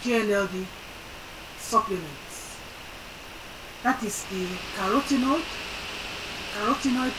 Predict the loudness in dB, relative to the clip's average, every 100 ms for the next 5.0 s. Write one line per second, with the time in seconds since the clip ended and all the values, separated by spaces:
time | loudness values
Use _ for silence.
0 | -4 -4 -6 -4 -2 -2 0 -2 -2 -4
1 | -6 -6 -6 -6 -6 -6 -4 -4 -4 -2
2 | -2 -2 -2 -4 -6 -8 -6 -6 -4 2
3 | 4 6 4 4 0 -2 2 4 4 6
4 | 6 6 4 0 -4 -2 0 2 0 0